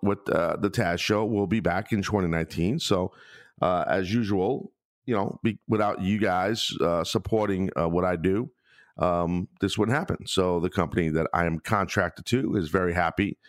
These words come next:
with everything over the past several years. And, uh, as we barrel into, uh, w-, well, this, let me just think for a minute. So in twenty nineteen, we will hit another massive plateau, uh, myself and you guys with me,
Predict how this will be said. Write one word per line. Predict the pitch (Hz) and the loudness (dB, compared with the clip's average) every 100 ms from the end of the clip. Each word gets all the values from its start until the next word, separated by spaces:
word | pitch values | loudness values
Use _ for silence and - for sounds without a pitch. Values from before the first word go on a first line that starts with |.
| - - _ - | -20 -20 _ -2
with | 98 92 - | -2 0 0
everything | 110 110 113 110 123 | 0 2 0 0 0
over | 95 | 0
the | 95 | 0
past | 98 98 - | 0 0 0
several | 110 92 95 | 0 2 2
years. | 92 101 92 98 | 2 2 0 0
And, | 90 87 87 85 | 0 2 0 0
uh, | 82 80 82 _ _ _ - | 2 0 -4 _ _ _ -4
as | 95 92 92 | -2 0 0
we | 92 | -2
barrel | 73 98 101 98 98 | 0 0 2 0 0
into, | 95 - 101 95 90 87 62 | -2 -2 0 2 0 0 0
uh, | 71 82 82 - - | 0 0 -2 -4 -4
w-, | 107 123 | -4 0
well, | 107 101 - _ - | 0 0 -4 _ -4
this, | 147 151 - - _ | -2 -2 -6 -8 _
let | - - | -12 -8
me | |
just | - - | -8 -6
think | 90 | -6
for | - | -2
a | 82 | -2
minute. | 85 _ - - | -4 _ -20 -14
So | - 120 | -2 -2
in | |
twenty | - 135 139 135 82 | 0 0 0 0 0
nineteen, | 113 113 147 - 95 87 92 _ _ _ _ _ _ _ - - | 0 0 -2 0 0 0 -4 _ _ _ _ _ _ _ -12 -4
we | 113 127 | 0 0
will | 127 110 | 0 0
hit | 120 110 | 0 2
another | 101 101 135 151 113 92 | 0 0 0 0 -2 -2
massive | 95 95 90 98 - | 0 0 0 -2 -2
plateau, | 107 92 - 131 127 92 92 71 | 0 0 0 0 2 0 0 0
uh, | 90 87 - | 0 0 -2
myself | 85 85 87 101 110 107 | -4 -2 0 0 0 0
and | 92 | -2
you | 87 | 0
guys | 90 85 92 | 0 0 0
with | 127 - | -2 0
me, | 90 | -2